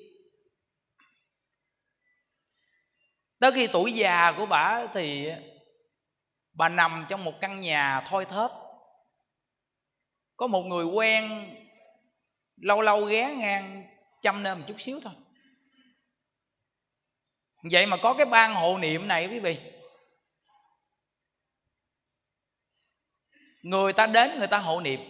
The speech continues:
thì đứa cháu nó nói rằng là: "Bà của tôi vừa bị câm vừa bị điếc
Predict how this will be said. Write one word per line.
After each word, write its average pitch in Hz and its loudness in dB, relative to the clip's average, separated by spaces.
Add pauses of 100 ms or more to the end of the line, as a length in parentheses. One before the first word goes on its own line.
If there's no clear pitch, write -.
(1500)
thì 185 2
đứa 214 4 (100)
cháu 262 4
nó 277 -4
nói 277 0
rằng 165 -2
là: 151 -2 (960)
"Bà 175 6
của 202 -4
tôi 220 0
vừa 170 -4
bị 156 -4
câm 214 -2
vừa 165 -4
bị 160 -6
điếc 254 -4